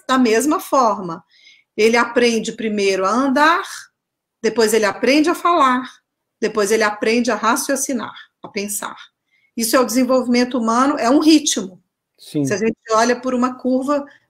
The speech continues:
Speaker 1: biográfica, biológica
Speaker 2: Entendi.
Speaker 1: do corpo. Os órgãos vão amadurecendo, até que aos vinte e um anos, todo o sistema rítmico, metabólico e neurosensorial, dentro de um,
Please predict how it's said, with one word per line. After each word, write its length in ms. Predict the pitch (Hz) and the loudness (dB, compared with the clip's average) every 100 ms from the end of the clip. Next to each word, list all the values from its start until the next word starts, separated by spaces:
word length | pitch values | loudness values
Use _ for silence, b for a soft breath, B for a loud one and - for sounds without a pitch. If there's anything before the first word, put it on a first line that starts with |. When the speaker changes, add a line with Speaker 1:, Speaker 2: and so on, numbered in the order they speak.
| 185 | -4
Speaker 1:
biográfica, 1160 | 247 247 220 220 226 254 285 320 320 381 381 | 2 2 4 2 4 2 0 -6 -4 -4 -4
biológica 1120 | 277 254 254 233 226 226 202 175 180 - 156 - _ _ _ _ | -4 0 2 2 2 2 0 -4 -12 -12 -12 -14 _ _ _ _
Speaker 2:
Entendi. 400 | - 147 127 123 | -2 0 0 -4
Speaker 1:
do 60 | 110 | -2
corpo. 540 | 247 - - - - _ _ _ _ - | -2 -2 -8 -14 -16 _ _ _ _ -4
Os 200 | 220 185 | -2 2
órgãos 440 | 247 277 262 254 233 | 4 4 2 0 0
vão 120 | 240 | 0
amadurecendo, 1120 | 233 226 226 220 214 - 254 254 302 392 403 440 - _ _ _ - | 2 0 0 0 0 -2 -2 0 0 -2 -4 -6 -8 _ _ _ -6
até 240 | 214 226 | 0 0
que 100 | 247 | 2
aos 200 | 233 208 | 0 0
vinte 300 | 226 254 254 | 2 2 0
e 40 | 247 | -2
um 100 | 233 | 2
anos, 480 | 262 311 320 254 - | 4 4 0 -2 2
todo 240 | 294 311 | 2 4
o 60 | 320 | 0
sistema 440 | - 254 269 247 | -4 -4 -2 -2
rítmico, 640 | 233 254 254 - 214 - 214 | 0 0 -2 -6 -12 -10 -6
metabólico 1000 | 214 214 202 208 208 196 190 - 196 - b b b _ | -6 -4 -4 0 0 0 -4 -10 -16 -16 b b b _
e 160 | 220 202 | -8 -2
neurosensorial, 1300 | 214 220 220 220 233 233 247 240 240 277 349 403 - _ - | 2 4 2 0 -2 0 2 4 4 4 4 -2 -14 _ -12
dentro 640 | 180 247 262 247 233 220 | 0 2 4 0 -4 -10
de 100 | 202 | -8
um, 240 | 214 196 | -8 -8